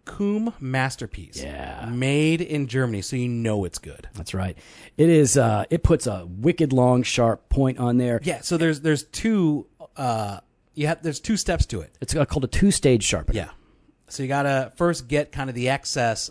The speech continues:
Speaker 1: stuff off.
Speaker 2: So the first hole peels off all the wood and leaves the graphite exposed. So you have a long piece
Speaker 1: That's
Speaker 2: of
Speaker 1: it.
Speaker 2: unsharpened graphite showing.
Speaker 1: And then you put that in the, the second stage, and it go ahead and puts it to a nice, fine point.
Speaker 2: Yeah. So it's, uh,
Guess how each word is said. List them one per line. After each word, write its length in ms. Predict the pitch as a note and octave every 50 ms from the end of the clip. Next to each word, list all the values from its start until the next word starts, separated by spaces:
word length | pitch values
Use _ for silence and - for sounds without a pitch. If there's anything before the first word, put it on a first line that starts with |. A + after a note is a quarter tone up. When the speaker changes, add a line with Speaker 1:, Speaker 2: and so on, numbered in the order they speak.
| -
Speaker 1:
stuff 340 | - - - C#3+ B2 A2 -
off. 360 | A#2 G#2 E2+ E2 G2+ D3+ -
Speaker 2:
So 100 | - -
the 80 | G#2 G#2
first 340 | - - - D#3+ F3 - -
hole 220 | - E3 E3 D#3+ D#3+
peels 300 | - - D3+ D3+ C3+ C#3+
off 200 | C#3 B2+ - -
all 160 | - B2+ C#3+ D#3+
the 100 | D#3 E3
wood 280 | D3+ C#3 B2 B2 B2+
and 220 | - A2+ G#2+ A2+ A2+
leaves 400 | A#2 C3 C#3 C#3+ C#3+ B2+ A#2 A#2
the 60 | A2+
graphite 440 | F#2+ A#2+ A#2+ B2 A#2 - B2 A#2 A2
exposed. 500 | - - - - C3 A#2+ G2+ F2 - -
So 60 | A#2+
you 60 | A2
have 60 | G#2+
a 40 | G#2
long 440 | F#2+ G2 G#2 A2 A#2+ C3 C3 C#3 C3+
piece 140 | - - C3 B2 A#2+ G#2+ A2
Speaker 1:
That's 20 |
Speaker 2:
of 60 | G#2+ F#2
Speaker 1:
it. 60 | -
Speaker 2:
unsharpened 640 | - B2 B2 B2+ - B2 A2+ A2+ - A#2 A2 A2 - - A#2+ G#2+ -
graphite 340 | - G#2+ G2 - F#2+ D#2+
showing. 280 | - - - C2+ D#2 -
Speaker 1:
And 80 | B2 B2+
then 100 | B2 B2+
you 80 | B2
put 380 | - - - E3+ E3+ E3 E3 B2+
that 260 | C#3+ C#3 C3 C3 B2+
in 160 | A2+ C3+ B2+
the, 300 | B2 A#2+ A#2 A2 A2 G#2+ -
the 260 | - C#3 A2+ G#2+ G#2+
second 360 | - - - G#3+ G#3 F#3 D#3
stage, 420 | - - C#3+ B2 A#2 A#2 A2+ -
and 100 | C3 B2+
it 140 | A#2+ A#2 A#2
go 120 | - C#3 C3+
ahead 120 | C#3 C3+
and 80 | B2+ -
puts 180 | - C#3 -
it 60 | B2+ -
to 120 | - B2+
a 40 | A#2
nice, 480 | A2 A2 A2+ A#2 B2 B2+ C3+ - - - _ _
fine 520 | _ _ - B2 A2+ A2 G#2+ G#2+ G#2+ G#2 - _ _
point. 400 | - - G#2 F2+ E2+ - - - - - _ - - - _ _ -
Speaker 2:
Yeah. 280 | - D#2+ D#2 D2 C#2+
So 300 | - - - G#2 G2 G2 -
it's, 340 | - A2+ A#2 - - -
uh, 220 | C#3 A#2+ A2+ A2